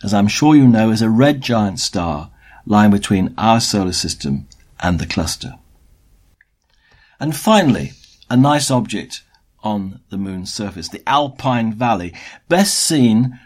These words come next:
on the nights of March the eighth and the twenty-fourth, when the terminator is close. So they're two good nights to observe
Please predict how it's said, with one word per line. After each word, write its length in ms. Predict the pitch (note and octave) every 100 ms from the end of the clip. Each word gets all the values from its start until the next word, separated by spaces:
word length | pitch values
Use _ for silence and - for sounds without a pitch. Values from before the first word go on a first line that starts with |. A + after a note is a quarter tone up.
| -
on 120 | A#2
the 80 | A2+
nights 420 | A#2 B2+ B2 -
of 280 | A#2 G#2+ -
March 380 | A2+ C3 B2+ -
the 140 | -
eighth 320 | B2+ C3+ B2 A#2
and 100 | A2
the 80 |
twenty-fourth, 840 | G#2+ A#2+ A#2 A2 - D#3 F#2+ G2+ - - - - -
when 180 | G#2
the 60 | G#2+
terminator 760 | G#2+ C#3 B2 G#2+ F#2+ F#2+ F#2 D#2
is 140 | F#2
close. 560 | - - F2 C#2+ - - _ _ _ _ _ _ _ _ _ _ _ _
So 120 | -
they're 100 | A2
two 300 | G#2+ - F3+
good 260 | C3+ A3 C#3
nights 320 | B2 C#2+ -
to 120 | -
observe 500 | G#2 A2 A2+ A2 A2+